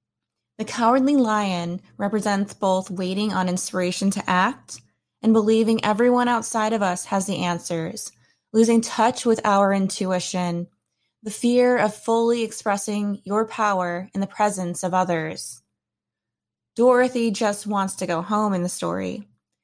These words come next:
She ran away believing that she'd find happiness in a new environment.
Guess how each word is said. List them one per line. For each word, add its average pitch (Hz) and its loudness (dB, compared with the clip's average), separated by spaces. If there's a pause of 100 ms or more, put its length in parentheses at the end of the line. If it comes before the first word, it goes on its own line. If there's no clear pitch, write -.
(520)
She 247 -2
ran 233 2
away 254 4
believing 214 -2
that 190 -2
she'd 214 -6
find 214 0
happiness 202 -4
in 208 -2
a 202 0
new 185 0
environment. 180 -2